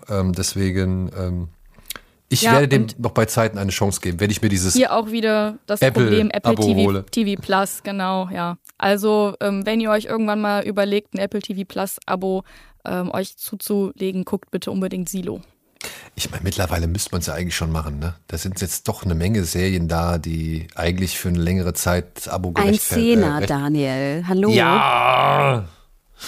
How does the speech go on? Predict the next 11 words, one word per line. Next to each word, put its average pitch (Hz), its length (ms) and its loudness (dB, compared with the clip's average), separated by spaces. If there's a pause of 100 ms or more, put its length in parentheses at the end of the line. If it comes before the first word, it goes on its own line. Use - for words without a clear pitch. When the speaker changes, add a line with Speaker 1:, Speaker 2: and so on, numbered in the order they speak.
(120)
Speaker 3:
<laughs> - 720 0
Come 254 240 4
on. - 420 2
Speaker 1:
<laughs> - 40 4 (1900)
Ja. 208 300 6
Speaker 2:
Hast 294 140 4
du 302 100 4
Silo 320 240 4
gesehen, 233 420 6
Speaker 3:
Ah. 202 40 2
Speaker 2:
Hannah? 190 360 0